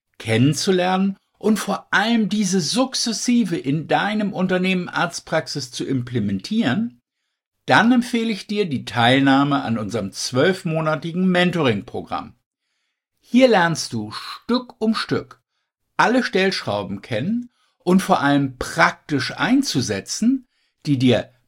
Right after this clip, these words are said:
mehr Lebensqualität und Spaß an der Arbeit, mehr Unabhängigkeit und wirtschaftlichen Erfolg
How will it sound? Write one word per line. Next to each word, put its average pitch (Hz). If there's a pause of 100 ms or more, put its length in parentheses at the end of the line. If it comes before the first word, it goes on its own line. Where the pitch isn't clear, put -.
mehr 110
Lebensqualität 202
und 127
Spaß 110
an 110
der 110
Arbeit, 185 (560)
mehr 151
Unabhängigkeit 190
und 127
wirtschaftlichen 120
Erfolg 135